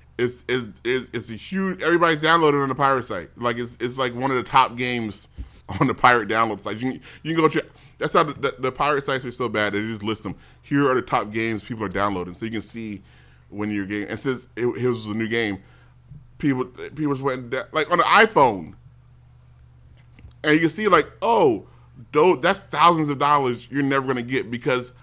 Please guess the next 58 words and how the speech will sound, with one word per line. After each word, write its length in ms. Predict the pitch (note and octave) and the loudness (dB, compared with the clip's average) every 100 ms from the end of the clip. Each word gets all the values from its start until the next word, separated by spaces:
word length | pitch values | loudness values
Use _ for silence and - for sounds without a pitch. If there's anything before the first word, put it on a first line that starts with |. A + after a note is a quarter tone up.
| - - | -10 0
I 80 | C#3 | 0
don't 120 | E3+ | 2
care 140 | D#3+ | 0
what 160 | C3 D#3 | 2 2
a 60 | |
pirate 340 | - C#3+ C#3 A2 | 2 0 0 -2
says. 480 | F3 D3+ B2 B2 - - - - - - - | -2 -2 -2 -6 -16 -20 -20 -20 -20 -20 -10
Once 300 | C3+ D#3+ F3+ | -2 0 0
they 120 | E3 | 0
download 320 | C#3+ D3 D3+ | 4 4 4
that 140 | C#3 B2+ | 0 -2
game, 260 | D3+ C#3+ | 0 0
nobody 240 | C#3 C#3+ C3 | 0 0 -2
goes 320 | A2+ C3 A#2+ | -2 -2 0
back 240 | A#2 A2+ | -2 -2
and 140 | A2+ G2 | -4 -2
buys 240 | G#2 G2 | -2 -2
it 80 | G2 | -4
afterwards. 420 | F#2+ F#2 E2 D#2 - - | -4 -6 -10 -12 -18 -8
And 80 | G#2 | -6
if 120 | A#2+ | -2
you're 80 | C#3 | 0
the 80 | |
one 180 | B2 B2 | 0 0
guy 140 | A#2+ A#2 | 0 0
that 100 | A2+ | 0
says, 180 | A2+ D2+ | -4 -4
"I 180 | G2+ D#3 | -2 -2
do," 380 | A2+ G#2 G2+ G#2 - _ - | 0 0 0 -4 -12 _ -6
then 280 | C#3 B2+ B2 - - | -4 -4 -6 -20 -10
you're 220 | C#3 C3+ | 0 0
a 60 | A#2 | 2
lying 240 | A#2+ A#2 | 0 0
piece 180 | G#2 G#2+ | -4 -12
of 80 | F#2 | -10
shit. 220 | G2 D#2+ - - - - | -10 -10 -16 -20 -20 -4
What 180 | B2+ | -2
happens 420 | C3 D3+ D#3+ C3+ A#2+ | 2 4 4 0 0
is 280 | A2+ A2+ - - | 0 -2 -10 -12
they 100 | - | -8
download 380 | A#2+ C#3 C#3 C#3+ | 0 4 6 4
the 80 | C#3 | 2
game, 460 | B2 B2 A#2+ A#2 - - | -4 -2 -2 -6 -10 -10
they 80 | |
play 240 | A#2+ C3+ A#2+ | -8 -2 0
it, 40 | |
and 100 | A2 | 0
they 40 | A2+ | -2
throw 140 | A2+ | -2
it 60 | G#2 | -2
away. 240 | G2 D#2 - - - - _ _ | -4 -8 -14 -20 -20 -20 _ _
And 300 | A#2 A2+ A2+ - - | -4 -4 -4 -10 -8
however 400 | B2 B2+ C3 C#3 | 0 2 2 2
much 220 | D#3+ - | 2 -2
it 80 | C3+ | -2
costs, 300 | C#3 C#3+ C#3+ | 2 2 0
whether 200 | A#2+ A2+ | 0 0
it's 240 | G2+ - | -2 -10